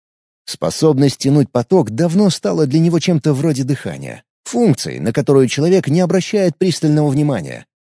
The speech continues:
И он надеялся, что сейчас это сработает. "Посмотрим, что выйдет", — устало подумал разведчик, с трудом сдерживая зевок. Убаюкиваемый потоком энергии, который тонкой струйкой проходил через его энергетическую систему, он бросил своему спутнику:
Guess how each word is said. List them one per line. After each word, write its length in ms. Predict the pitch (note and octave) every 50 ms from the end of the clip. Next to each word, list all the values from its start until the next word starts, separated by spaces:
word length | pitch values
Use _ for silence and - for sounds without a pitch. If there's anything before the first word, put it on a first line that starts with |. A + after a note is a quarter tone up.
| _ _ _
И 120 | A#2+ A2+
он 320 | G2+ F#2 G#2 D3+ F3+ F#3 D#3
надеялся, 640 | C#3 B2+ B2 A2 C#3+ G3+ G3+ F3+ D3 C3 - - D#3+
что 240 | C#3+ - - F3 D3
сейчас 580 | - - B2 G#2+ - - G3 G3 F#3 - - - -
это 220 | F3+ E3+ - D#3+
сработает. 680 | D3 - E3 D#3 D3 A#2+ G2 D#2 - C#2 B1+ - - - _ _ _ _ _ _ _ _ _ _ _ _
"Посмотрим, 760 | A2 C3 C#3 - E3+ E3+ E3+ E3 E3+ E3+ E3 F3+ G3 F#3+ E3
что 360 | C3 - - - F3 D#3+ D3 D3+
выйдет", — 600 | D3 D3 B2+ A2+ A#2 G#2+ G#2+ A#2 - - - - _ _ _ _ _ _ _
устало 460 | F2+ G#2 - - - C3+ B2+ A#2+ A#2
подумал 400 | F#2+ A#2+ A#2 G#2+ A#2 A2+ A2 G#2
разведчик, 540 | F#2+ G2 G2 A2+ D#3+ F#3+ D#3 - F3 D#3 -
с 80 | - -
трудом 340 | - G3+ G3+ D#3+ F3 F3 D#3+
сдерживая 640 | C3+ B2 B2+ D#3+ E3 D3+ A#2 A#2+ D3 D3 D3 C#3
зевок. 540 | C3 G#2+ A#2+ A#2 F2+ E2+ C#2 - - - _ _ _ _ _ _ _ _ _ _ _ _ _ _ _
Убаюкиваемый 880 | - E2+ E2+ G#2+ A#2+ C3 D#3 D3+ A#2+ C#3 C#3 C3 C#3+ C#3+ C3+ C#3 C#3 B2+
потоком 460 | - B2+ - - C#3 A#2+ - A2+ A2+
энергии, 540 | A2 A#2+ E3 F3+ D3+ F#2+ D2 C#2+ C2 A#1+ - _
который 340 | - D#3+ E3 - F3 F3 F3
тонкой 420 | D3+ - G3 F#3+ D#3+ A#2+ - D#3
струйкой 480 | C#3+ - - F3 F3+ D#3 A#2+ - C3 A#2
проходил 420 | - B2 B2 - C#3+ B2+ C#3 C3
через 320 | B2 - - C#3 C3 B2+ G#2+
его 280 | A#2 B2+ C#3 D3 -
энергетическую 880 | - B2+ B2+ C3 A#2 A2+ C3 - - A#2 F#2+ - G#2 F#2 - - G2+ F#2+
систему, 680 | - - G2+ - - - G#3 G#3+ G#3 G#3 G3+ D#3+ - _
он 180 | - F#3+ G#3 G3
бросил 380 | F3+ B3 A#3 G3+ - A3 G#3+ -
своему 340 | - F#3+ F#3+ F#3 F#3 F3+
спутнику: 640 | E3 - - F3+ E3 - A2 F#2+ - D#2+ C2+ -